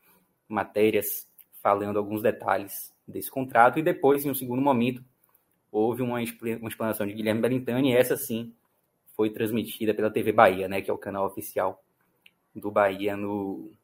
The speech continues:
no YouTube. É, falando um pouquinho dessa proposta, primeiro, assim, queria falar do, do Grupo City, e é engraçado, eu vi, eu vi algumas pessoas comentando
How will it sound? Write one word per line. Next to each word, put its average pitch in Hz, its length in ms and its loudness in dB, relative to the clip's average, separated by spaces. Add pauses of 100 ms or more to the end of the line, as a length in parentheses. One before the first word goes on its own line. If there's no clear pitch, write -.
(260)
no 104 200 -2
YouTube. 107 560 -4 (800)
É, 110 800 8 (180)
falando 147 220 4
um - 40 -10
pouquinho 165 260 2
dessa 135 200 0
proposta, - 380 0
primeiro, 160 240 2
assim, 110 420 -2 (800)
queria 113 160 -6
falar 110 180 6
do, 101 220 0
do 98 160 -10
Grupo 104 260 -10
City, 131 420 -8 (200)
e 127 100 2
é 131 60 6
engraçado, 147 340 6
eu 127 80 4
vi, 127 140 0
eu 120 80 2
vi 120 260 4
algumas 127 300 2
pessoas 113 720 0
comentando 107 760 -4